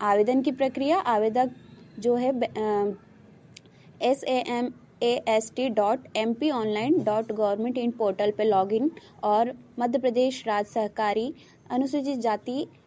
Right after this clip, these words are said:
वित्त एवं विकास वि-, निगम की योजनाओं के बटन पर क्लिक कर आवेदन कर सकते हैं। दूसरी योजना की हम बात करते हैं, डॉक्टर भीमराव अंबेडकर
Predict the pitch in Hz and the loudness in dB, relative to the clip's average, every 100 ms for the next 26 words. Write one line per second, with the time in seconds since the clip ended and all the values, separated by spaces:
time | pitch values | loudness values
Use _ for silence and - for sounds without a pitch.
0 | _ 214 285 - - 220 240 226 208 214 | _ -2 -2 0 -2 0 0 0 0 -2
1 | 214 214 202 220 214 214 214 220 214 196 | 2 2 0 -4 -2 -2 -2 0 0 2
2 | 208 208 214 233 214 185 202 208 214 208 | 0 0 -2 -2 -2 -2 -4 -6 -4 -4
3 | - 262 214 190 185 196 208 190 - 185 | -4 -6 -4 -4 -2 -2 -4 -6 -8 -10
4 | - 180 180 156 - - 240 262 311 330 | -8 -4 -4 -6 -12 -10 -2 0 4 6
5 | 294 247 269 262 285 262 247 - 247 254 | 6 2 -4 -2 -2 0 -2 -4 -6 -2
6 | 311 233 - 247 220 254 262 269 - 226 | -2 -2 -4 -4 -2 0 0 0 -2 -2
7 | 214 - 233 | -2 -2 -4